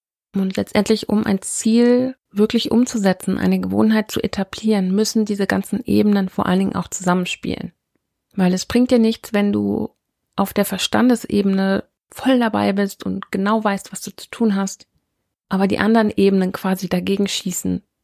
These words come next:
dagegen arbeiten. Da hast du quasi so einen inneren Kampf, der da stattfindet. Und ich möchte ganz klar betonen, weil das auch etwas ist, was bei mir oft gewesen ist, dass nichts ohne Grund passiert.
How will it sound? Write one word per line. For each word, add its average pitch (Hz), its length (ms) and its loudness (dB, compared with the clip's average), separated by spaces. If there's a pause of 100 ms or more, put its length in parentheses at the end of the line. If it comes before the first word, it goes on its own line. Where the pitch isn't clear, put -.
dagegen 196 440 0
arbeiten. 185 580 -4 (640)
Da 196 220 2
hast 226 160 0
du 214 60 -4
quasi 190 340 -2
so 185 120 -2
einen 175 100 0
inneren 185 420 0
Kampf, 240 380 2
der 175 160 2
da 170 120 -4
stattfindet. - 720 -6 (800)
Und 208 100 2
ich 202 100 0
möchte 220 240 4
ganz 233 260 2
klar 233 200 -2
betonen, 208 680 0
weil 180 120 0
das 185 160 -2
auch - 140 -4
etwas - 340 -4
ist, - 280 -4
was - 140 -2
bei - 140 -2
mir 214 400 2
oft - 360 -4
gewesen 202 440 0
ist, - 300 -8 (720)
dass - 240 -2
nichts 226 580 2
ohne 226 260 4
Grund 226 360 -2
passiert. - 640 -8